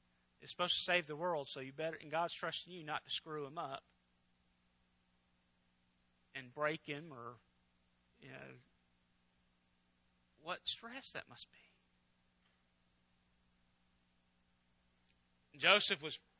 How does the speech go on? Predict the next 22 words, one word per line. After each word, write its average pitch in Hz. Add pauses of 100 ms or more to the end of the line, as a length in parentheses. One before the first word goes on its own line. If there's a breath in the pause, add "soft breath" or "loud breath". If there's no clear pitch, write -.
(140)
wondering, 202
pondering 202
what 185
he 208
was 160
gonna 170
do 175
with 160
Mary, 196
and 123 (1000)
remember 180 (400)
the 151
message 175
of 175
the 160
angel. 170 (2000 soft breath)
The 156
angel, 180 (260)
the, 156 (160)
the 143
message 180
that 156